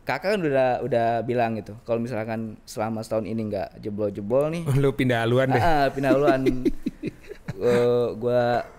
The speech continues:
Speaker 1: apa, daftarin di T N I deh, gitu kan.
Speaker 2: Oh,
Speaker 1: Ah, ah.
Speaker 2: opsinya itu.
Speaker 1: Iya, iya. Akhirnya, udah mau
Speaker 2: Lu jadi jenderal ganteng sih kalau misalkan
Speaker 1: Eh.
Speaker 2: akhirnya lu <laughs> Merubah haluan menjadi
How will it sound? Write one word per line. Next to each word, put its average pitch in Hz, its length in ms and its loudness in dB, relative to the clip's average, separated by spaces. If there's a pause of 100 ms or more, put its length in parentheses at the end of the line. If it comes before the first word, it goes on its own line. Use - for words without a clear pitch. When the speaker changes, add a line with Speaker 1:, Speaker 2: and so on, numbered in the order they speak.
(280)
Speaker 1:
apa, 139 240 -4
daftarin 123 560 0
di 123 160 -4
T 120 80 -4
N 123 160 0
I 160 100 -6
deh, 175 200 0 (180)
gitu 127 220 -2
kan. 113 420 -4
Speaker 2:
Oh, 143 480 2
Speaker 1:
Ah, - 20 -2
ah. 139 60 0
Speaker 2:
opsinya 165 400 2
itu. 170 400 2
Speaker 1:
Iya, 156 200 4 (100)
iya. 143 240 0 (880)
Akhirnya, 156 400 -4 (960)
udah 135 240 2
mau 131 320 0 (160)
Speaker 2:
Lu 175 80 2
jadi 139 160 0
jenderal 110 320 2
ganteng 123 400 0
sih 113 80 0
kalau 127 160 0
misalkan 113 320 0
Speaker 1:
Eh. 117 80 0
Speaker 2:
akhirnya 120 320 2
lu 214 80 2 (580)
<laughs> 185 400 2
Merubah 143 400 2
haluan 139 320 4
menjadi 131 580 2